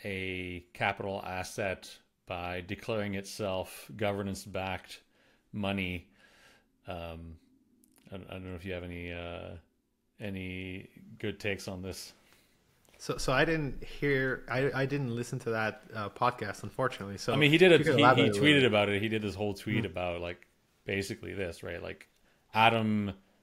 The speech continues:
Speaker 1: uh, Atom's greatest asset and differentiating factor. If you, like, if you look at, like, Bitcoin, Ethereum, and Atom, like, Bitcoin did this decentralized gold. Ethereum brought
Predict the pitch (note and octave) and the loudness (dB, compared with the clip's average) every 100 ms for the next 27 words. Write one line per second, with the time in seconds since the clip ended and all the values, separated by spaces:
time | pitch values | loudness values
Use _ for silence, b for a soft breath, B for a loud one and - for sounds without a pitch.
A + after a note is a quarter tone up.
0 | _ _ - G2 F#2 F2+ - A2+ B2+ B2+ | _ _ -8 -4 -2 -4 0 6 6 4
1 | F#2+ G#2+ A2 G2+ - G#2+ G#2 - F#2+ G2+ | 0 0 0 -2 -2 0 0 0 -4 -4
2 | G2 A2 G#2 G#2+ G#2 A2 G2 F#2+ - F#2 | -4 -4 -4 -4 -4 -4 -4 -4 -4 -4
3 | F#2 - F2 E2+ - F#2 F#2 A2+ G#2 G2+ | -4 -6 -8 -8 -8 -8 -6 -6 -4 -4
4 | F2 - G#2+ - G#2 G2 F#2+ F#2+ G2 G#2+ | -8 -4 -6 -4 -4 -2 -2 -4 -8 -4
5 | G#2 G2 F#2 F#2 F2+ b b b b b | -2 -2 -2 -6 -10 b b b b b
6 | - F#2+ G2 A2+ F#2 F2+ F2+ G2 A2 - | -10 -4 4 4 4 -2 -6 -2 -4 -2
7 | A2 G#2 G2+ G2 F#2+ b b b G#2 F#2+ | -4 0 0 0 -4 b b b -8 -6
8 | - - F#2+ G2+ - F#2 E2+ - F#2 E2+ | -8 -8 -8 -6 -4 -4 -4 -4 -2 -2
9 | F2+ - b b b b - A#2 A2 A2 | -8 -12 b b b b -6 -2 2 4
10 | G#2+ G2 F#2+ F2 - G2+ G2+ G2 - | 4 2 -2 -8 0 4 4 2 -6